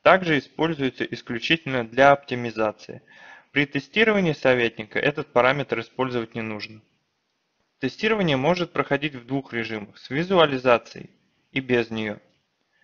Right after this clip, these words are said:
Если этот параметр не установлен, тестирование стратегии произойдёт незаметно для нас, и мы сможем ознакомиться исключительно с результатами этого тестирования.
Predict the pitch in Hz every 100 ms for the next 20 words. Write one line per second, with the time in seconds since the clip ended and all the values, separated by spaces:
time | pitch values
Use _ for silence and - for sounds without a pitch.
0 | _ _ - 185 - 185 147 - 147 160
1 | 151 - 131 131 135 - 131 175 226 165
2 | 127 123 - 170 165 135 - 131 127 185
3 | 190 156 - 123 120 123 131 170 - _
4 | - _ 131 135 135 143 143 120 - 117
5 | 113 117 120 180 214 - _ - 123 151
6 | 175 147 127 120 113 117 117 165 175 -
7 | 120 - 120 - 185 143 131 - 131 139
8 | 143 139 113 113 110 - 104 - 117 -
9 | 110 101 113